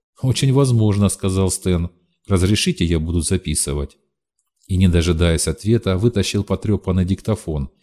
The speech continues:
и включил его, а затем придвинулся к Хейнс для беседы.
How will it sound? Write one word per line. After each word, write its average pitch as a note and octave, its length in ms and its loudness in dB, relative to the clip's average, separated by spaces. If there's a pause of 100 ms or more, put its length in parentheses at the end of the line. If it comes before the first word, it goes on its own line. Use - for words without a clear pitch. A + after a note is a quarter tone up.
(100)
и G#2+ 100 -4
включил F2+ 480 -2
его, C#2 440 -4 (160)
а F#2 120 -6
затем G#2 360 0
придвинулся F#2+ 600 -2
к - 60 -8
Хейнс D#2+ 340 -2
для D2+ 180 -2
беседы. C#2+ 640 -4